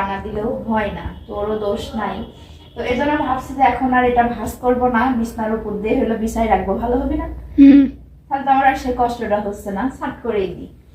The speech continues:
Speaker 1: তো আজকে আবার সানজিদ আসবে,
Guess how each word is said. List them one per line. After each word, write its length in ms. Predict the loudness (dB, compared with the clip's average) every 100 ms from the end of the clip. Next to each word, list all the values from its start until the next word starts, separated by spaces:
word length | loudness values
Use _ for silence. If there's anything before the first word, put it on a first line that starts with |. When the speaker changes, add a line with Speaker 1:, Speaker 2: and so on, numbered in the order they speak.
| -20 -20 -20 -20 -20 _ _ -20 -20 -20 -20 -20 -20 -20 -18 -20 -18 -2
Speaker 1:
তো 60 |
আজকে 340 | 2 2 0 0
আবার 320 | 2 4 2 0 -10 -20 -20 -20 -20 -20 -20
সানজিদ 440 | -8 -4 -4 0
আসবে, 420 | 2 2 2 2